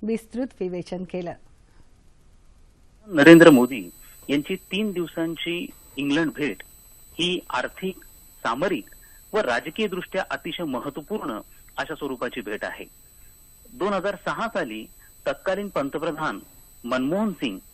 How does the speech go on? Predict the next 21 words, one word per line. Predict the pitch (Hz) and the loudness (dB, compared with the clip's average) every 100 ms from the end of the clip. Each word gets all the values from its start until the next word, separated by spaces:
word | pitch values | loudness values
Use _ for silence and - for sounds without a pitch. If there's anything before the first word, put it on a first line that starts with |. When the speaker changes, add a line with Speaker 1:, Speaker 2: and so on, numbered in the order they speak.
| - - | -20 -10
Speaker 2:
यांच्या | 135 143 160 | -6 -4 -6
भेटीनंतर | 147 117 196 214 165 123 107 - - - - 139 | -8 -8 -6 -2 -2 -2 -4 -6 -12 -20 -10 -4
जवळपास | 139 190 214 214 - | -2 -2 -2 -4 -4
दहा | - 175 226 | -6 -4 -2
वर्षांच्या | 214 196 202 190 202 208 - - - | -4 -4 -6 -6 -4 -4 -6 -14 -8
अवकाशानंतर | 127 131 220 214 214 147 113 104 - - - - - | -6 -4 -4 -2 -2 -4 -6 -10 -12 -18 -20 -20 -10
भारतीय | 131 135 190 | -6 -4 -4
पंतप्रधान | 175 135 120 - - 160 135 104 - | -4 -4 -6 -14 -8 -6 -6 -8 -10
हे | 165 175 | -6 -4
इंग्लंडच्या | 147 143 170 165 | -2 -2 -2 -4
भेटीवर | 131 123 135 123 | -8 -6 -4 -4
जात | 110 104 | -2 -4
आहेत. | 101 - - - - - - - - - - | -6 -10 -12 -18 -20 -20 -20 -20 -20 -14 -6
ही | |
भेट | 220 165 196 - - - - - | -4 -2 -2 -4 -12 -20 -14 -8
आणि | 151 | -6
ह्या | 180 | -4
भेटीसाठी | 208 131 131 196 185 156 196 | -6 -6 -10 -6 -6 -6 -8
ठरवला | 170 - 139 202 214 | -8 -6 -2 0 -2
गेलेला | 175 165 160 | -4 -8 -8
वेळ | 123 165 110 | -4 -2 -2